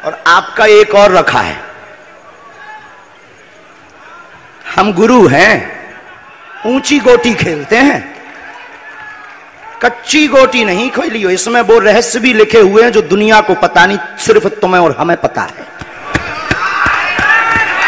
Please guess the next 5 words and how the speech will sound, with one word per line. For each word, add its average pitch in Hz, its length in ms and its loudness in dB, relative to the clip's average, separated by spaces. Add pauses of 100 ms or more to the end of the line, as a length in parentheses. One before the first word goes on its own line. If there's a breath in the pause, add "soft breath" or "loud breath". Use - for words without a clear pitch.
(2250)
और 135 60 2
ये 185 100 4
धमकी 196 540 2
नहीं 165 320 4
है 123 180 -2